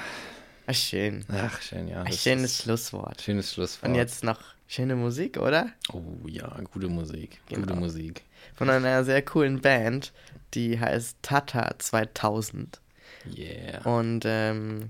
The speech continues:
Speaker 1: genau, wann spielen sie, Mike?
Speaker 2: Ähm, wir wissen nicht die genaue Location, aber sie spielen am neunundzwanzigsten elften und am dritten zwölften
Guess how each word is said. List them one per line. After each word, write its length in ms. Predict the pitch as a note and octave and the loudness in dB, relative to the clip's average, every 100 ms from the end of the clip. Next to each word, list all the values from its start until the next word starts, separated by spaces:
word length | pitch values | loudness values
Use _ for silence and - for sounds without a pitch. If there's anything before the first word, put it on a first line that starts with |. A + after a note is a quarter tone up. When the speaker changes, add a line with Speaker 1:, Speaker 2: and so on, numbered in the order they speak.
| - | 0
Speaker 1:
genau, 340 | C#3+ A#2 - | 4 4 2
wann 300 | - A2+ B2 | 0 2 4
spielen 500 | C#3 - D3 D3+ D#3 | 2 0 2 4 2
sie, 300 | D3 E3 F3+ - | 0 0 -2 -4
Mike? 480 | C3 C#3 F3+ - - - | -2 0 -2 -4 -10 0
Speaker 2:
Ähm, 540 | G#2 G#2 G#2 G#2 G#2 | 4 6 6 6 6
wir 100 | G#2 | 4
wissen 200 | G#2+ A#2 | 4 4
nicht 260 | A2+ G#2 - | 6 6 4
die 80 | G2+ | 4
genaue 300 | G2 G2 G2+ | 8 8 8
Location, 520 | F#2 A2 B2 - G#2 | 6 6 6 6 4
aber 180 | F2+ F#2+ | 4 2
sie 120 | G2 | 2
spielen 340 | - G#2 A2 | 2 4 6
am 300 | - F#2 F#2+ | 6 6 6
neunundzwanzigsten 1120 | G2 G2+ A#2 A#2 - G#2+ A2+ A2 - - G2 F#2+ - | 6 8 6 6 4 4 4 0 -2 2 2 2 8
elften 720 | F#2+ A#2 C#3+ - - C#3 C#3+ | 10 10 6 -4 0 2 2
und 400 | C3+ G2+ A2+ A2 - | 2 4 4 4 2
am 360 | F#2 F#2+ F#2+ | 2 4 4
dritten 440 | F2+ F#2+ G2+ G2+ F#2+ | 4 4 6 4 2
zwölften 1080 | - - F#2 F2+ F2+ F2 - - F2 E2 | 0 -2 4 6 6 2 -6 -8 -6 -4